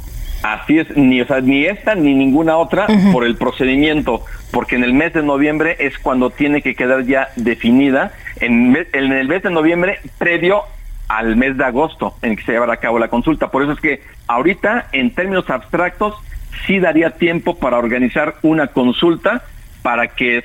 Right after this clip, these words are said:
Speaker 1: sea el primer domingo de agosto de dos mil veinticuatro. Pero,
Speaker 2: Ujú.
Speaker 1: insisto, en abstracto, pero en específico no tiene viabilidad jurídica esta pretendida consulta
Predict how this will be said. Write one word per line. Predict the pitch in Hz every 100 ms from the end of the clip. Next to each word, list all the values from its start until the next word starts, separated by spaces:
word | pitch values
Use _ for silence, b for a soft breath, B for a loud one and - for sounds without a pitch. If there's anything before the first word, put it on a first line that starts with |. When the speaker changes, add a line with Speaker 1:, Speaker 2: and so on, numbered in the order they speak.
| -
Speaker 1:
sea | 147 151 175 -
el | 123 123
primer | 123 127 139
domingo | 143 139 147 147 165 -
de | 113
agosto | 113 113 139 - 165
de | 131
dos | 110 110 117
mil | 120 117
veinticuatro. | 117 107 113 117 104 - 87 - - -
Pero, | 127 113 120
Speaker 2:
Ujú. | 151 - - 107
Speaker 1:
insisto, | 98 123 120
en |
abstracto, | 107 - 120 107 101
pero | - 107 107
en | 113 110
específico | - 120 110 165 151 120 185 202 B -
no | 117 113 117
tiene | 147 135 135 165 -
viabilidad | 123 117 127 113 113 113 113 127 139 - -
jurídica | 123 113 127 131 151 170 - -
esta | 123 120 - 123
pretendida | 110 110 120 113 131 131
consulta | - 113 - 135 120 196